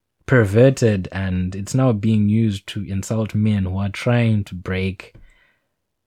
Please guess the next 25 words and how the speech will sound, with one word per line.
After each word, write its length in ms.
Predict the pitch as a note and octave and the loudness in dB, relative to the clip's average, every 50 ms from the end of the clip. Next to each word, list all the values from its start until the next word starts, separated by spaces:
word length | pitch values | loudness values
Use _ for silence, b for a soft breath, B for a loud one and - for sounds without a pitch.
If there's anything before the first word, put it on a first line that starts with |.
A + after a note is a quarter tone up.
| _ _ _ _ _ _ _ - | _ _ _ _ _ _ _ -4
oppressive 1200 | - A2 G2 - - C#3 C3 A#2+ - - - G#2 G2 F#2 F2+ F2 E2+ E2+ - - - - - _ _ _ _ _ _ | -4 -4 -2 0 2 4 4 4 4 2 -2 -2 0 0 -2 -4 -6 -8 -12 -16 -20 -20 -20 _ _ _ _ _ _
cultural 640 | - - G#2+ G#2+ G#2 F#2+ - - - F#2+ F#2 F#2 F#2+ | -6 -2 0 0 0 -2 -4 -8 -8 -6 -6 -4 0
norms. 500 | A2+ D#3 F3+ B2+ E2 D2 D2 - - - _ _ _ _ _ _ _ b b b b b b b b b b - | 0 2 2 0 0 -4 -10 -18 -20 -20 _ _ _ _ _ _ _ b b b b b b b b b b -6
So 180 | - - D#3 | 2 6 6
my 200 | D3+ E3+ G3 A#3 | 8 8 8 8
proposition 760 | A3 - G#3 F#3 D#3 C3+ A#2 G#2+ A2 C3 C3+ - C3 A2 F#2+ E2+ | 6 6 6 4 4 4 2 4 4 2 2 2 0 -2 -2 -2
is, 360 | E2 E2+ F2+ A2 - - _ _ _ _ _ - | -4 -6 -8 -10 -12 -16 _ _ _ _ _ 0
let's, 580 | A#2 D3 E3 E3+ D#3 - - - - - - _ _ _ _ _ _ _ _ _ _ _ _ _ _ _ - | 4 6 6 6 6 2 -6 -10 -12 -14 -16 _ _ _ _ _ _ _ _ _ _ _ _ _ _ _ 4
let's 140 | D#3 E3 D3+ | 4 4 4
do 140 | C3 E3 G3 | 6 4 6
the 120 | E3 D#3+ | 6 6
same 320 | D3+ - G3 G3 G3 F#3+ | 4 4 4 6 6 6
thing. 400 | F#3 - - B3+ G3+ C3 G2+ G2+ | 4 4 4 4 6 6 4 4
Let's, 380 | B2 D#3+ F#3 - - - - - | 2 2 0 0 -4 -10 -4 0
let's 180 | F3 F3+ F3+ - | 2 2 2 2
convert 560 | - - D#3+ C3+ A2+ G2+ B2+ D#3+ F3 - - | 2 4 4 4 4 4 4 4 4 4 2
it 260 | C4+ C#4 C4+ - - _ _ _ _ _ _ _ _ _ - | -2 -2 -2 -6 -20 _ _ _ _ _ _ _ _ _ -6
and 80 | A#3+ C#4 | -2 0
let's 240 | D#4+ E4 - - | 0 0 0 0
use 240 | A#3 A#3 A3+ G#3+ E3+ | 0 2 4 4 4
the 120 | D3 D3 D3 | 4 6 6
word 260 | E3 F3+ F3 D3+ - | 6 6 6 4 0
simp 360 | - - - E3+ E3+ E3 - | -4 0 2 4 4 4 2
to 60 | - B2 | -2 -4
describe 840 | A2+ A2 A2 - - - - D#3 D3 C#3+ C3 A#2 G#2+ G2+ G2+ G2+ | -2 -2 -4 -4 -4 0 4 6 6 6 6 6 4 2 -2 -6